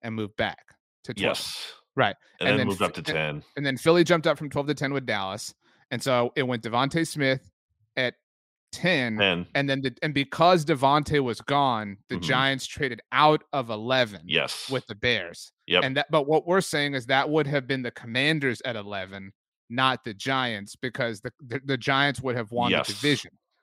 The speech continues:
Speaker 2: Right.
Speaker 1: Wow.
Speaker 2: I mean, I don't know if that's the math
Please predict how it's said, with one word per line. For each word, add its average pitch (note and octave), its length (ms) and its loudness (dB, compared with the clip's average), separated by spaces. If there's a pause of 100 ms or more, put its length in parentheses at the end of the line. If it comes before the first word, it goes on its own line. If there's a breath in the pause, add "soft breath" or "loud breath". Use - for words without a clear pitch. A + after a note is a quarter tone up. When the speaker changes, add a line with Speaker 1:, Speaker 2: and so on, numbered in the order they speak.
(120)
Speaker 2:
Right. D#2 260 0
Speaker 1:
Wow. G2+ 920 -8
Speaker 2:
I B2+ 60 -4
mean, C#3 160 4
I B2+ 140 6
don't C3 80 6
know A2 140 4
if - 40 0
that's - 320 -2
the F2 100 -2
math E2+ 380 -2